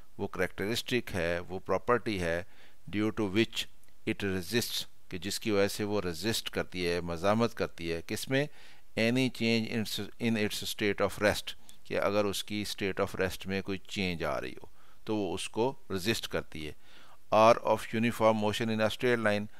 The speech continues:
अगर वो स्ट्रेट लाइन पे यूनिफॉर्म मोशन से मूव कर रही है, तो अगर उसमें कोई चेंज आ रही है, तो वो उसको भी रेजिस्ट कर रही है। तो न्यूटन का फर्स्ट law of motion देखा जाए और inertia की डेफिनेशन देखी जाए, तो ये दोनों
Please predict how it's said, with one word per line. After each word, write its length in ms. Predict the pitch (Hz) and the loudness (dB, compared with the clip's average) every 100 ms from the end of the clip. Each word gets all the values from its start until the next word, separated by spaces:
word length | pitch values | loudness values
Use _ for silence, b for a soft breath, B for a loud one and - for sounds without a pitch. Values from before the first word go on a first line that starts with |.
| b b | b b
अगर 160 | 101 104 | 2 2
वो 120 | 107 | 2
स्ट्रेट 340 | - 107 107 | 0 2 2
लाइन 340 | 107 107 110 110 - | 6 6 6 2 0
पे 120 | 107 110 | 2 2
यूनिफॉर्म 500 | 104 98 101 110 107 | 2 -2 0 2 2
मोशन 280 | 98 - 101 | 2 -2 -4
से 180 | - 104 | -2 -2
मूव 240 | 98 101 - | 0 -2 2
कर 160 | 98 92 | 4 4
रही 160 | 92 | 2
है, 220 | 95 101 110 B B B | 4 2 2 B B B
तो 60 | 107 | 2
अगर 220 | 98 104 - 104 | 4 4 2 -4
उसमें 320 | - 135 143 | -2 0 0
कोई 140 | 123 | 0
चेंज 360 | 107 104 95 98 | 0 0 0 4
आ 120 | 95 | 6
रही 140 | 95 98 | 6 4
है, 80 | 101 | 0
तो 100 | 104 | -2
वो 60 | |
उसको 280 | 90 - - | -4 -6 -6
भी 140 | 76 85 | -6 -4
रेजिस्ट 320 | 87 92 - | -4 -4 -4
कर 200 | 90 85 | -2 -2
रही 140 | 85 | -4
है। 140 | - - B B B B - | -8 -10 B B B B -2
तो 100 | 127 | 0
न्यूटन 400 | 117 107 - 127 | 2 0 0 0
का 140 | 127 127 | 2 2
फर्स्ट 440 | - 127 - 117 | 2 -2 -2 4
law 320 | 113 113 113 - 107 | 8 10 10 6 -2
of 140 | 98 95 | -2 -2
motion 320 | 90 - 127 | -2 0 0
देखा 280 | 117 - 113 | 0 2 2
जाए 320 | 113 110 113 | 6 8 6
और 440 | - 101 98 98 - | 4 4 4 4 0
inertia 580 | 95 95 92 - 110 107 - | 0 0 0 0 4 4 2
की 160 | 101 | -4
डेफिनेशन 580 | 95 90 - 95 92 120 | -2 -4 -4 -6 -4 -2
देखी 320 | 104 87 92 | -2 -4 -4
जाए, 280 | 85 85 92 107 B B B B - | -2 0 0 -2 B B B B -6
तो 100 | 98 | -2
ये 440 | 98 107 110 110 - - - | 2 4 4 4 0 -10 -8
दोनों 500 | 87 98 107 110 | -2 0 2 4